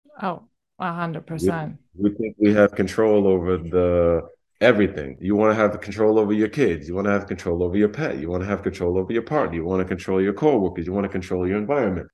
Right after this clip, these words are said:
Speaker 2: You don't control anything but yourself. And that's a, a tough pill to swallow. And it's very stressful for people who don't accept it. I do my best to remind myself that I have no control,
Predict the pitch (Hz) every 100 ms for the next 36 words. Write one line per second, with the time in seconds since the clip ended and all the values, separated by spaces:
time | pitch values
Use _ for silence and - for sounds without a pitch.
0 | _ 95 131 160 156 113 - 101 95 -
1 | 113 131 127 123 110 98 - 87 85 78
2 | 71 - _ _ - 85 95 104 98 -
3 | - - 104 101 - 90 87 - - 82
4 | 76 67 67 - - 76 80 78 85 90
5 | 90 82 92 82 - 69 65 _ _ _
6 | 90 87 87 87 85 85 80 78 - 82
7 | - 60 - _ _ _ - 107 117 117
8 | 104 85 113 107 - - 95 92 90 90
9 | 82 92 104 101 85 78 82 - 85 82
10 | 82 80 82 - 78 - 76 58